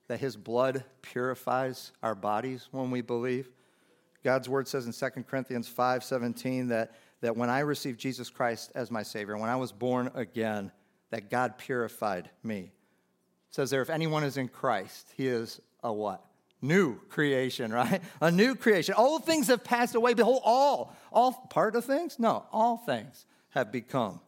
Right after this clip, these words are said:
new. And so what does New Testament, New Covenant worship look like? Well, God, as Paul tells us in Romans twelve, one and two, after an eleven long, eleven chapter long explanation of the gospel, and you know these verses well, God says, "I plead with you,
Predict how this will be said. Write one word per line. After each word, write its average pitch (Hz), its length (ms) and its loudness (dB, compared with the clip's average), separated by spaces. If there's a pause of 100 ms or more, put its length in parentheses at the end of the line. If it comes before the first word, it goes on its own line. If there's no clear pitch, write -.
new. 135 320 0 (500)
And 170 140 2
so 208 100 4
what 202 220 2
does 180 180 2
New 185 180 4
Testament, 180 540 2
New 175 120 2
Covenant 180 480 2 (160)
worship 175 400 2
look 190 220 0
like? 226 280 2
Well, 135 80 -6
God, 139 220 4
as 127 100 0
Paul 143 240 2
tells 151 300 2
us - 60 -10
in 127 80 -2
Romans 135 340 0
twelve, 139 320 2
one 139 160 0
and 131 100 -4
two, 170 220 0
after 131 200 0
an 127 60 2
eleven 131 560 2
long, 143 320 2 (160)
eleven 165 240 2
chapter 160 460 2
long 143 340 2 (260)
explanation 156 760 2
of 127 80 0
the 131 80 -2
gospel, 139 640 2 (160)
and 165 100 2
you 180 80 4
know 151 200 4
these 147 200 0
verses 147 460 2
well, 151 400 2 (960)
God 160 140 2
says, 185 160 4
"I 180 80 8
plead 226 460 4
with 185 180 4
you, 143 280 0